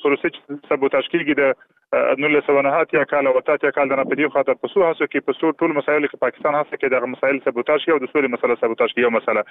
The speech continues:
دویمه مسله دا ده اوس چې پاکستان ته موږ د لاس ورکولو یا پاکستان سره موږ د خبرو اترو کولو بحث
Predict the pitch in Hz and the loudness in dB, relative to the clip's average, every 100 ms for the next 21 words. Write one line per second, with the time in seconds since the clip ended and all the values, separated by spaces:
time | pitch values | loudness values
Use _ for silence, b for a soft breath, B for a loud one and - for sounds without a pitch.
0 | B B B _ 143 220 226 214 214 208 | B B B _ 0 2 2 2 2 4
1 | 214 196 208 - 196 - 247 196 175 180 | 4 4 0 -2 -4 -4 -2 -2 -2 -2
2 | 185 160 165 175 - 143 156 165 160 151 | 0 2 2 0 -2 -4 0 2 2 0
3 | 139 - 170 160 151 156 147 135 135 151 | -2 -2 -4 0 -2 -2 -2 -2 0 2
4 | 151 151 143 - 156 147 160 - | 2 2 0 2 2 0 -2 -4